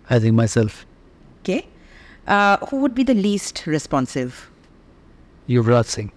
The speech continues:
Speaker 1: I get
Speaker 2: Oh.
Speaker 1: answers every three weeks.
Speaker 2: <laughs> Okay. Who would be making all the catch-up plans?
Speaker 1: They hardly meet them. They're all in different parts of the country.
Speaker 2: Country. Yeah.
Speaker 1: They're all on their own world, own trips.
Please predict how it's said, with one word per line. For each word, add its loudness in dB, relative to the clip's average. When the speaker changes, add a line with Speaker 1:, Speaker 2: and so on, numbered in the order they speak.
Speaker 1:
I 0
get 2
Speaker 2:
Oh. 2
Speaker 1:
answers 0
every 2
three 0
weeks. -6
Speaker 2:
<laughs> -10
Okay. 4
Who -2
would -2
be 2
making 2
all 2
the -4
catch-up -4
plans? -8
Speaker 1:
They 0
hardly 0
meet -2
them. -4
They're 0
all 4
in 0
different 0
parts 0
of -2
the -4
country. -2
Speaker 2:
Country. -12
Yeah. -10
Speaker 1:
They're 0
all 4
on 2
their 2
own 0
world, 2
own 0
trips. -4